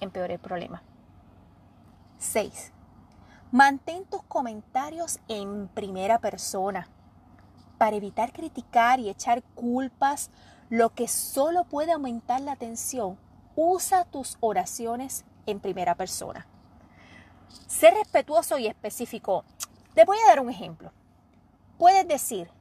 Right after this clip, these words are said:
"Siento que", en lugar de decir,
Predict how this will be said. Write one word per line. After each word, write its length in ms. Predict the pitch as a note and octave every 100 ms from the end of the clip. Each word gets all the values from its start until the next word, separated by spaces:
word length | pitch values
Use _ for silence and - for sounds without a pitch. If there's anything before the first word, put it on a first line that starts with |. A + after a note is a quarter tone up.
| _ -
"Siento 1400 | - - D4 D4+ D4+ D4+ D#4 D4+ - D4+ D4+ D4+ D4+ - _ _ _ -
que", 760 | C4 B3+ B3+ B3 A#3+ B3 C4+ - _ _ _ _ _ _ - _ -
en 260 | A#3+ A#3
lugar 380 | A3+ A3+ B3 C#4+
de 140 | C#4+
decir, 440 | A3 G3+ - F#3+